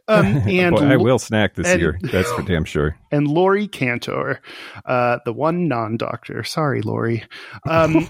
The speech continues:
Speaker 2: <laughs>
Speaker 1: which came out in two thousand sixteen in the National Institute of Alcohol Abuse and Alcoholism. Um, and they talked about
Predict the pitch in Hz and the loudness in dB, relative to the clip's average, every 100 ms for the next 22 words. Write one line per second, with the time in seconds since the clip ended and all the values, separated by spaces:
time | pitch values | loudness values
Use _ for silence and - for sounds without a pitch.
0 | - - 160 175 - 185 180 165 151 - | -10 -10 -2 -2 0 0 2 2 0 0
1 | 180 175 151 147 131 127 - - - 220 | 0 0 0 0 -2 -4 -6 -6 0 2
2 | 214 220 208 139 127 127 135 - 139 135 | 4 2 0 0 0 0 0 -2 0 0
3 | 131 - 143 123 139 139 135 131 120 135 | -2 -2 -2 0 -2 0 0 0 0 -2
4 | - 120 165 208 170 208 202 202 220 226 | 0 -2 -2 -2 0 2 2 2 2 2
5 | 220 - - - - 151 147 - 151 160 | 0 -12 -16 -10 0 0 0 -2 -2 -2
6 | 139 143 165 190 214 233 - - 165 151 | 0 0 2 0 -2 -8 -12 -4 -4 -4
7 | - - 147 - 143 135 131 139 - | -12 -6 -6 -2 0 2 2 -2 -6